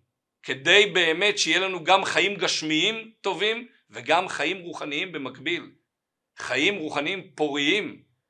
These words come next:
שיפרו אותנו ויקדמו אותנו, ערכים שבאמת ניתן להישען עליהם ולא קבעו אותם לצורך שעה ומחר ישנו אותם למשהו אחר.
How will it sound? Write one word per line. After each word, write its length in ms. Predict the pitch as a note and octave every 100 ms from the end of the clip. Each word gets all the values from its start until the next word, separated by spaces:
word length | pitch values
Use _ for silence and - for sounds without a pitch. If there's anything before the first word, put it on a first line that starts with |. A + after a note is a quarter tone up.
| _
שיפרו 680 | - - B2+ A2+ - D3 G#3+
אותנו 440 | B3+ B3 D3 A#2 G2
ויקדמו 640 | B2+ C3 D3 E3+ D3+ C4
אותנו, 380 | A3+ - F2+ D#3 _ _ _ _ _
ערכים 680 | - D#3 D#3 - - C#4 C4+
שבאמת 800 | - F3 C3+ D#3 D3 D3 G3+ C#4 -
ניתן 400 | G3+ F#3+ G#3+ A3
להישען 500 | G3+ F#3 - E3+ F#3+
עליהם 340 | G3 G3+ G#3+ G3+ - -
ולא 300 | A#2 E3+ A3+ -
קבעו 320 | A3 D#3+ A3+
אותם 300 | A3 G#3 F#3+
לצורך 500 | F3 - G#3+ G3 -
שעה 380 | - F3+ A3+ F3+ - -
ומחר 400 | D3+ D#3 - F#3+
ישנו 340 | F#3+ E3+ E3+ F#3+
אותם 260 | F3+ D3+
למשהו 360 | C#3 C3+ - A2+
אחר. 200 | -